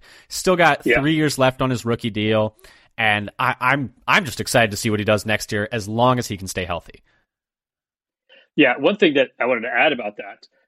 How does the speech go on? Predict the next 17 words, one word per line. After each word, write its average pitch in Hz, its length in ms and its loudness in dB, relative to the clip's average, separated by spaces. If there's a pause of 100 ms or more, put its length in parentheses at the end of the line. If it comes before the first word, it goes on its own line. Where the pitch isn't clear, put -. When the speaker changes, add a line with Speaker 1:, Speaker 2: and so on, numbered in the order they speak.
(460)
Speaker 2:
among 165 300 0 (120)
players 180 320 2
who 147 100 -6
had, 127 280 -6
so 180 140 -10
he's 143 160 -6 (200)
getting 156 380 0 (480)
a 147 80 -12
good 147 300 2
yards 160 320 4
after 135 240 -4
the 117 60 -10
catch - 500 -8 (640)
and 170 360 0 (400)
depth 139 220 -4
of 120 100 -12
target. 107 360 -6